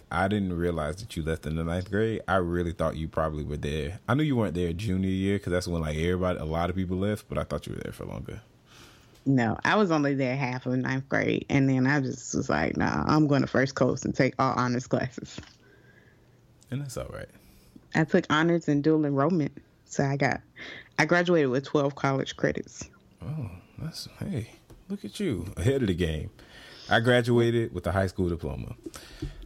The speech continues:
Speaker 1: Yeah, and that was it. So, um, <laughs> now that, for people that don't know, Stanton is actually a high school in our hometown.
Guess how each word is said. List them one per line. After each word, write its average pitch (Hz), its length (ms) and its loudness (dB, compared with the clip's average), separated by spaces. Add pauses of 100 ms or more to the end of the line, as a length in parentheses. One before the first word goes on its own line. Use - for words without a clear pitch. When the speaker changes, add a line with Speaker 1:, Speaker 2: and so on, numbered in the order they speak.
(1200)
Speaker 1:
Yeah, 135 240 0 (160)
and 87 120 -4
that 92 80 2
was 113 120 0
it. 160 260 0 (260)
So, 107 380 4
um, 101 280 0 (560)
<laughs> - 580 -10
now 101 320 4
that, 98 240 2
for 92 140 -2
people 117 320 2
that 87 140 2
don't 90 220 2
know, 85 160 2
Stanton 175 380 2
is 90 120 0
actually 95 300 2
a 82 60 -2
high 98 160 2
school 78 320 -2
in 85 100 0
our 82 140 0
hometown. 87 580 0